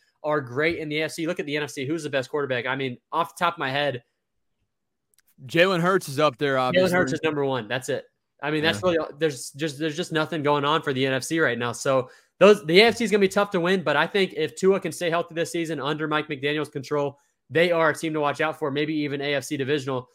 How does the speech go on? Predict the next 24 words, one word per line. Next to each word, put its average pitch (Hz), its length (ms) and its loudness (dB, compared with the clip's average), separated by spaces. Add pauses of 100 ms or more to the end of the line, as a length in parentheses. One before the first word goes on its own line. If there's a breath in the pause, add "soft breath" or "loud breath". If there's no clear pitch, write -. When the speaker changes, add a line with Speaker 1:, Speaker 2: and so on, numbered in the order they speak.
(160)
Speaker 1:
I'm 165 120 0
not 196 160 4
gonna 196 140 0
go 185 140 4
as 170 100 0
far 175 180 2
to 160 60 -4
say 151 300 0
A 151 40 0
F 143 60 -2
C 135 140 -10
championship, 160 680 -4
but 151 140 0
if, 139 220 -2
if 147 160 -10
Tua 220 260 6
were 190 100 6
to 160 80 2
go 175 160 6
through 180 120 -18
the 151 100 2
whole 170 200 2
season 170 380 -2
uninjured 170 540 0